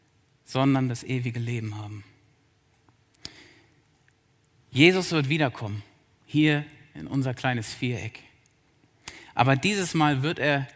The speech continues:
diese zwei Dimensionen aufbrechen und er wird sich als der erweisen, der er wirklich ist.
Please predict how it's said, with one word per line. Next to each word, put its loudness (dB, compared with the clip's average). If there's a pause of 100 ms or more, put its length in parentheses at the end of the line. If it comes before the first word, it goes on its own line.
(300)
diese 2
zwei 2
Dimensionen 0 (400)
aufbrechen -4 (460)
und -4
er -2
wird -2
sich -6
als -6
der 2
erweisen, 0 (500)
der -2
er -2
wirklich -4
ist. -6